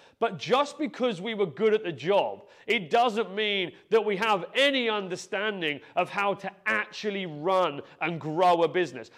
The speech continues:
Who started their business 'cause they're amazing at the job and thought they could do it better than their boss?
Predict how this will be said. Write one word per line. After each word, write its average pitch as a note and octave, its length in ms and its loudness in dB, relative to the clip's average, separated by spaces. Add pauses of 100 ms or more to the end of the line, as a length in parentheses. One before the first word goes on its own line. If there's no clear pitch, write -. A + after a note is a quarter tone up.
(140)
Who D#4+ 120 6
started B3+ 460 4
their F3+ 140 2
business D#3 340 -2
'cause D#3+ 160 -4
they're D3+ 160 2
amazing D3+ 380 -4
at C#3+ 60 -14
the C3+ 40 -12
job A#2 340 -6 (240)
and D3 80 -12
thought D#3+ 180 -2
they C#3+ 120 -2
could C#3 140 -10
do C#3+ 80 -6
it C3 100 -6
better C3 160 -6
than B2 140 -12
their A#2 100 -8
boss? - 380 -12